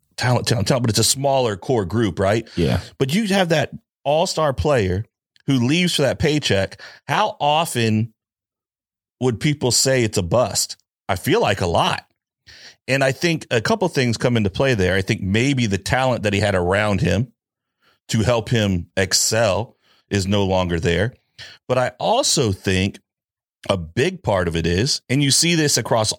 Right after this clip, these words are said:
Speaker 1: all industries, it's like, "Oh man, I just got paid a contract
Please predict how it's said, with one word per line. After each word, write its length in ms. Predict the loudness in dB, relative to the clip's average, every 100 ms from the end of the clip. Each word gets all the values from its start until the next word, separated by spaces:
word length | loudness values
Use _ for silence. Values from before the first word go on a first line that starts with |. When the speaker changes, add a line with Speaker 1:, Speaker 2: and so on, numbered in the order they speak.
| -2
Speaker 1:
all 200 | -2 0
industries, 800 | 0 0 0 -2 0 0 0 -4 -10 -14 -14 -4
it's 180 | -2 0
like, 180 | -2 -4 -2
"Oh 240 | 0 2
man, 400 | 0 0 0 -4 -12 _ _ _ _ _ _ _ _ -4
I 160 | -2
just 260 | 0 0 0
got 320 | 0 0 -2 _
paid 480 | -2 0 0 -2 -8 -6
a 80 | -6
contract 840 | -2 0 0 0 0 -2 -4 _